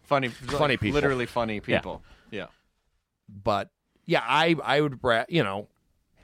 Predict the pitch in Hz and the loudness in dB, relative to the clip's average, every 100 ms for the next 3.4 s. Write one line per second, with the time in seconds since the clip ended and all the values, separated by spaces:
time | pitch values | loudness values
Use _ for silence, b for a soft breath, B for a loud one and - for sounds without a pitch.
0 | b 185 202 151 190 202 110 110 92 - | b 0 2 2 2 2 0 -2 -4 0
1 | 113 101 143 180 92 98 92 87 104 87 | 0 2 4 4 2 -4 -4 -4 -2 -2
2 | - - 135 82 73 90 90 90 - 107 | -4 0 2 2 0 2 2 -2 -4 -4
3 | 92 - - | -4 -4 -8